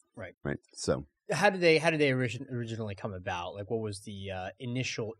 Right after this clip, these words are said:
Speaker 1: impetus, uh, in the nineties for it? Was it just the cost, or was this a kind of follow the leader thing where somebody heard about some,
Speaker 2: Oh,
Speaker 1: you
Speaker 2: it
Speaker 1: know,
Speaker 2: was
Speaker 1: cool
Speaker 2: definitely
Speaker 1: new
Speaker 2: a, yeah,
Speaker 1: company
Speaker 2: yeah.
Speaker 1: that was doing it?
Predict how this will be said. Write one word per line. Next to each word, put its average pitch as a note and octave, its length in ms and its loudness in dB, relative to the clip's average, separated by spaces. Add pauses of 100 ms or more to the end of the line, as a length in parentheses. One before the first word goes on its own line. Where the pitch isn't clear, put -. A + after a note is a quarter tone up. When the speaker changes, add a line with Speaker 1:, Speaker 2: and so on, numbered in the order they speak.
Speaker 1:
impetus, G#2+ 680 -10
uh, F#2+ 320 -10 (120)
in G#2+ 80 -14
the G2+ 80 -12
nineties G2 420 -8
for F#2 140 -12
it? F#2 80 -12
Was B2+ 220 2
it C3 160 -2
just C3+ 380 -2
the C3 80 -4
cost, D3+ 680 -2
or D3+ 460 2 (280)
was C3 220 0
this B2 220 -2
a B2+ 60 0
kind B2+ 320 0
of A2 180 -6 (240)
follow C3+ 500 2
the A#2+ 120 -4
leader A#2+ 340 0
thing G#2 400 0
where G2+ 180 -4
somebody A#2 400 -2
heard A2 220 0
about G#2 240 -2
some, G#2+ 260 -4 (480)
Speaker 2:
Oh, D#3 80 12
Speaker 1:
you E3 40 12
Speaker 2:
it D#3+ 40 12
Speaker 1:
know, D#3 40 12
Speaker 2:
was D#3 100 10
Speaker 1:
cool F3 100 12
Speaker 2:
definitely F3 300 12
Speaker 1:
new C3 120 6
Speaker 2:
a, C#3+ 60 8
yeah, D3 160 12
Speaker 1:
company A2+ 460 2
Speaker 2:
yeah. A#2 200 12
Speaker 1:
that - 100 4
was A2 100 -2
doing A2 320 -2
it? G2 160 -6